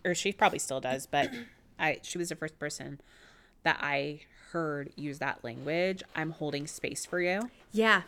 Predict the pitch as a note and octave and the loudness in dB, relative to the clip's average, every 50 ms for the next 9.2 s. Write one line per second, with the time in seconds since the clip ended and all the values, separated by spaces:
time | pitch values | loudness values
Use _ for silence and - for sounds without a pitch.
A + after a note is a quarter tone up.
0 | - - - - - - G3 G3 G3 G3 F#3+ F#3+ F#3+ F#3 G3+ F3 E3 D#3 D#3 D3 | -8 -20 -20 -8 -2 0 2 4 4 4 4 2 2 2 4 6 6 6 6 4
1 | C3+ - - - - - - - - - - _ _ _ - - G#3 G3+ F#3 F3+ | 2 -2 -12 -20 -20 -20 -20 -20 -20 -20 -20 _ _ _ -10 -6 -2 0 0 0
2 | F3+ - - - F#3+ G3+ - - F#3+ F#3+ G#3+ G#3+ - A#3 G#3 G3+ F#3 F3+ F3+ E3+ | -2 -2 -4 0 0 0 2 0 -2 -2 -2 -2 -2 -2 -2 0 -2 -2 0 -2
3 | D#3+ E3 - D3+ D#3+ D3+ D3 C#3+ C#3+ C#3+ D3 D#3+ D3+ D3 - D#3+ D3 D3+ C#3+ C#3+ | -2 -4 -6 -6 -4 -2 -2 0 0 0 -2 -2 -4 -4 -4 -6 -6 -6 -6 -6
4 | - C#3+ C3 D3 D#3 D3+ D3 D3 C#3+ - - C#3+ D3 C#3+ - D3+ D3 - - - | -8 -6 -4 -2 -2 0 0 0 -2 -2 -2 -2 -4 -2 -2 -4 -6 -6 -8 -8
5 | D3 C#3+ C#3+ C#3+ C#3+ C#3+ D3 D#3+ E3 D#3 D#3 D3+ D3+ D#3 D3+ - G#3 - - - | -6 -6 -4 -4 -4 -4 -4 -2 0 2 4 4 4 2 2 -4 -10 -12 -12 -14
6 | - - - - - - - - - - D4+ D4+ - - - - - - - - | -20 -20 -20 -20 -20 -20 -18 -16 -16 -14 -14 -14 -16 -14 -14 -14 -14 -14 -14 -10
7 | - - E3+ D#3+ - - - - - - E4+ E4+ E4 E4 - D4 C#4 C4 B3 B3 | -8 -6 -6 -6 -6 -4 -4 -2 -2 2 4 4 4 4 6 6 8 8 8 8
8 | A#3 G#3+ G3 G3 G3 - D4+ - E4 F4 - - F#4 D4+ C#4+ C#4 C4+ C4 B3+ A#4 | 8 6 6 4 -2 -4 0 2 2 2 2 2 -2 0 2 2 4 6 6 6
9 | A3 G#3+ G3+ | 6 8 6